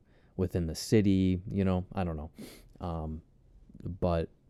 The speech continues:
but regardless, the vetting process is, is, you know, definitely something worth, um, you know, putting weight into, which is, I mean, way better than what it seems like Uber and Lyft have been doing. Um,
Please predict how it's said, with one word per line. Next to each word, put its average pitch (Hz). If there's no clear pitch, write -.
but -
regardless, 82
the 92
vetting 95
process 85
is, 80
is, 82
you 90
know, 85
definitely 87
something 85
worth, 80
um, 85
you 90
know, 82
putting 85
weight 82
into, 78
which -
is, -
I 87
mean, 85
way 87
better 82
than 80
what -
it -
seems 87
like 82
Uber 85
and 82
Lyft 82
have 82
been 78
doing. 78
Um, 82